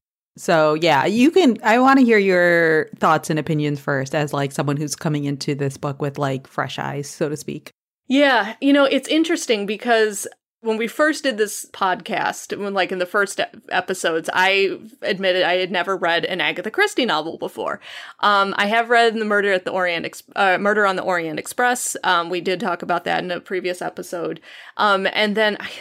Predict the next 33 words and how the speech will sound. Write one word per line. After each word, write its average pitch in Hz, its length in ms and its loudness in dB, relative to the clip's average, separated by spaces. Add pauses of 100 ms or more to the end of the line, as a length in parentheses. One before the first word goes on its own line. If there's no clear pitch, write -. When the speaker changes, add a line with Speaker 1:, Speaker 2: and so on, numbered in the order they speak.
(120)
Speaker 2:
I'm 214 100 -10
trying 494 260 -14
to 403 80 4
remember 233 380 2
if - 180 -2
I 190 120 0
might 165 360 -2
have 349 180 -4
read 381 180 0
another 381 360 0
one 359 240 0
of 359 120 -6
hers 359 220 0
<laughs> - 0 -
somewhere 349 440 -2
in 339 160 -4
there. 349 260 0
I 226 80 2
can't 240 300 -4
remember. 220 500 -2 (300)
This 254 100 -4
is 294 100 0
definitely 330 520 0
at 233 80 0
least 240 240 -2
the 196 80 -4
second 180 340 -4
one - 220 -4
I've - 180 -8
read. 71 300 -6 (380)
It's 277 280 -2
interesting 285 680 2
because 233 680 0